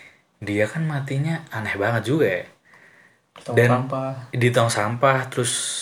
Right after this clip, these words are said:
Speaker 2: Ada bayi keluar dari mulut.
Speaker 1: Enggak.
Speaker 2: Apanya?
Speaker 1: Dia kan posisi matinya split kan.
Speaker 2: Ih.
Speaker 1: Dan udah di-spill di kamarnya dia dong.
Speaker 2: Emang dia ada split?
Speaker 1: Ada pas dia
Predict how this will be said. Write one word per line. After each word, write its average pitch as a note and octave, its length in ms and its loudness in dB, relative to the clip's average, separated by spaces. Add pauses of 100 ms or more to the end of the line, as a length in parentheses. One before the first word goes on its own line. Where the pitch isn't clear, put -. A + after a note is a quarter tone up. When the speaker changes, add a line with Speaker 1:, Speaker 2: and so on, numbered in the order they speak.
(120)
Speaker 2:
Ada A#2+ 400 0
bayi B2+ 380 2
keluar B2+ 200 2
dari B2 180 4
mulut. B2+ 420 -2 (100)
Speaker 1:
Enggak. D3 500 4
Speaker 2:
Apanya? B2 400 2 (400)
Speaker 1:
Dia B2+ 180 0
kan E3+ 140 2
posisi D3+ 260 0
matinya D3 340 2
split B2 420 2
kan. G2 320 -2
Speaker 2:
Ih. - 260 -8 (640)
Speaker 1:
Dan B2 220 4
udah C#3+ 140 8
di-spill D3 460 8
di C#3 100 8
kamarnya C#3+ 360 6
dia D#3+ 240 6
dong. G2 260 0 (800)
Speaker 2:
Emang C3+ 140 -6
dia E3+ 140 0
ada C#3 100 2
split? B2 440 -4
Speaker 1:
Ada D3 600 6
pas D3+ 200 4
dia C3 360 6